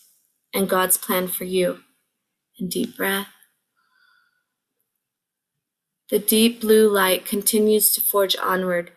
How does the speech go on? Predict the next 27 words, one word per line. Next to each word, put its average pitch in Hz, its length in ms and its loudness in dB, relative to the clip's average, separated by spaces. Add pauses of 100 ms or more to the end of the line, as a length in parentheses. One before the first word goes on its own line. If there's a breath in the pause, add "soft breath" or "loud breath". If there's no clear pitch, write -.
(280)
turning 220 360 2
into 214 220 0
turquoise 180 680 0
as 190 160 -2
it 180 120 -2
spreads 185 380 0
down 190 220 -2
the 190 40 -6
back 175 360 0
of 226 100 -6
your 220 120 2
neck, 196 440 -2 (800)
your 196 120 0
cheeks, 233 680 0 (160)
your 185 100 -2
jaw, 190 640 -2 (280 soft breath)
securing 202 600 -2
just 208 400 2
under 220 240 2
your 208 160 2
chin, 185 440 -4
snugly 202 680 0
and 190 120 -4
comfortably 196 580 -4
clicking 196 520 -2
into 208 240 -2
place. - 640 -8